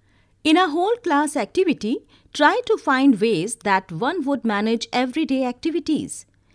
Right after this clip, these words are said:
If any one of our body movements was not possible, in activity one, for instance, you tied a scale on your arm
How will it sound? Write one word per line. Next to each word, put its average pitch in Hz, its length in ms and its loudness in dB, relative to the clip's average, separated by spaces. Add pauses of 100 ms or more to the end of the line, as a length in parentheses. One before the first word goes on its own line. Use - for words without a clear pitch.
(280)
If 277 240 2
any 285 260 4
one 285 180 2
of 277 220 2
our 240 160 2
body 180 340 0
movements 220 680 0
was 196 200 -4
not 175 320 -4
possible, 208 580 -4 (600)
in 285 240 4
activity 339 540 2
one, 170 460 0
for 285 360 0
instance, 262 720 -2 (240)
you 247 180 0
tied 277 480 0
a 247 160 0
scale 254 480 0
on 196 160 0
your 180 240 -2
arm 214 340 2